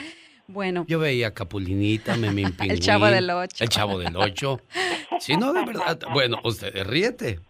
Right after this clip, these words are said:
Speaker 2: pero eso es verdad lo que yo veía cuando, cuando chamaco. El morbo entró hasta ahora que llegó la internet. Ahora no, no hay
Speaker 1: Sí.
Speaker 2: restricción alguna. Y eso es,
Speaker 1: Bueno.
Speaker 2: eh, eso es en serio. ¿Cuándo veías tú a muchachas guapotas mostrando ahí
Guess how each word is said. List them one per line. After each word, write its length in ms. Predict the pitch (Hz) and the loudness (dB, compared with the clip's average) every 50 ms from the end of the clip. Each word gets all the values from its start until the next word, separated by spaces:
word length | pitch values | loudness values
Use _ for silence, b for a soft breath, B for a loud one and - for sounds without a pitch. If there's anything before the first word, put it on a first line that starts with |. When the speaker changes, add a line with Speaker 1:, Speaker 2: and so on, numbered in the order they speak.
| _ - | _ -8
Speaker 2:
pero 140 | - 104 113 | -4 -2 0
eso 140 | 131 139 180 | 0 0 0
es 80 | 190 | 2
verdad 260 | 151 139 127 113 135 | 2 0 2 2 0
lo 120 | 156 156 117 | 0 0 0
que 120 | - 120 | 0 0
yo 140 | 110 113 117 | 0 2 2
veía 420 | 104 98 95 107 123 131 120 110 | 2 2 2 2 2 2 2 0
cuando, 340 | - - 110 101 92 87 73 - b b b b b b | 0 0 0 0 0 -4 -6 -10 b b b b b b
cuando 220 | - 107 104 101 95 | -2 0 0 2 0
chamaco. 420 | 87 - 92 90 117 123 - 135 | -2 -4 -2 -2 -2 0 0 -2
El 80 | 117 104 | 0 0
morbo 320 | 92 98 127 151 180 202 | 0 0 0 0 2 0
entró 240 | 185 131 104 139 160 | 0 0 0 0 0
hasta 180 | 160 113 - 120 | 0 0 0 0
ahora 160 | 127 139 117 | 0 0 0
que 140 | - 110 104 | -2 -2 -2
llegó 200 | 95 95 113 131 | 0 0 0 2
la 120 | 131 123 | 2 2
internet. 520 | 110 92 - 104 95 98 123 147 151 - b b b b b b | 2 0 -2 -4 -2 0 0 0 0 -4 b b b b b b
Ahora 200 | 101 117 131 147 | -2 0 0 2
no, 200 | 139 135 135 139 - | 0 0 -2 -2 0
no 140 | 123 120 127 | 2 2 4
hay 80 | 139 147 | 4 2
Speaker 1:
Sí. 60 | 147 | 2
Speaker 2:
restricción 600 | 139 - - 175 170 - 165 151 147 170 - 120 | 0 0 0 0 0 0 0 0 0 0 0 2
alguna. 420 | 120 107 92 110 151 175 151 98 - - b b b b b b | 2 2 2 2 2 2 0 -2 -2 -8 b b b b b b
Y 160 | 101 104 113 | 0 2 2
eso 180 | 127 - 233 233 | 2 4 4 4
es, 160 | 226 220 208 | 4 2 2
Speaker 1:
Bueno. 160 | 190 - - - | 0 -2 0 0
Speaker 2:
eh, 140 | 120 131 127 | -2 -2 0
eso 160 | 127 - - 175 | 0 0 0 0
es 100 | - - | 0 0
en 100 | 160 120 | 0 -2
serio. 340 | 98 143 165 160 139 104 87 b b b b b b b b _ | 0 0 0 0 0 -2 -2 b b b b b b b b _
¿Cuándo 240 | - 180 208 247 240 | 0 2 2 4 2
veías 320 | 220 185 175 180 165 175 | 2 4 4 2 2 0
tú 100 | - 185 | 0 -2
a 40 | 180 | 0
muchachas 520 | 170 165 151 - 170 165 135 - 170 151 | 0 0 0 0 -2 -2 0 0 -2 0
guapotas 560 | 123 123 120 107 92 - 147 151 151 170 151 - | 0 0 0 0 0 0 -2 -2 0 -2 -2 0
mostrando 500 | 120 113 104 - - 135 135 139 139 139 | 0 -2 -2 -2 0 0 0 2 2 2
ahí 380 | 131 139 139 139 131 123 107 | 2 2 2 2 0 0 -2